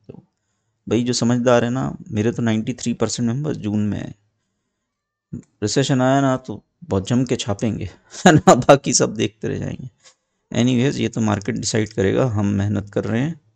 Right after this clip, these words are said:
और एजुकेटेड व्यू पे चल रहे हैं। ठीक है भाई, ऐसा कुछ सीन है। डाउ फ्यूचर्स पाँच सौ पॉइंट से ज़्यादा डाउन है, फ़ाइव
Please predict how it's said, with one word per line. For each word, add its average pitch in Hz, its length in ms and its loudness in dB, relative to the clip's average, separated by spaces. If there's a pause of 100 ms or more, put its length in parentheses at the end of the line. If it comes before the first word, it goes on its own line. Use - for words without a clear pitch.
(760)
और 110 280 -2
एजुकेटेड 101 600 -6
व्यू 104 320 -4
पे - 60 -4
चल 92 200 -4
रहे 87 220 -4
हैं। 95 140 -8 (2250)
ठीक 127 160 0
है 139 60 4
भाई, 139 180 8
ऐसा 127 220 6
कुछ - 140 -2
सीन 123 280 2
है। 143 120 6
डाउ 113 260 6
फ्यूचर्स 107 500 0 (920)
पाँच 117 220 2
सौ - 180 -2
पॉइंट 117 300 0
से 131 140 -2
ज़्यादा 104 340 4
डाउन 95 360 0
है, 101 160 -6 (200)
फ़ाइव 117 260 0